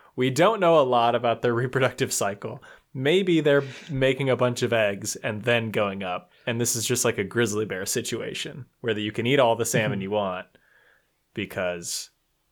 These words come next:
Speaker 1: well, actually, that's not even the same. <laughs>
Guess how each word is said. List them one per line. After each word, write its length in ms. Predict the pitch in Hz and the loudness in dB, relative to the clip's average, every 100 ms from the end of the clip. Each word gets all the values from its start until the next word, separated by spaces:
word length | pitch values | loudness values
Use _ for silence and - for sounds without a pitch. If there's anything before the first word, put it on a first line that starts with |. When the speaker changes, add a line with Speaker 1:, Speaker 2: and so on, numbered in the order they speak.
| _ | _
Speaker 1:
well, 220 | 120 120 | -4 -2
actually, 360 | 117 135 - 117 | -2 -6 -4 -2
that's 220 | 110 - | -2 -4
not 160 | 110 107 | -2 -2
even 160 | 101 | -4
the 60 | 95 | -8
same. 380 | - - 135 127 _ _ _ _ _ - _ _ _ _ _ - - - - | -8 -8 -10 -18 _ _ _ _ _ -20 _ _ _ _ _ -18 -16 -12 -4
<laughs> 100 | 220 | -4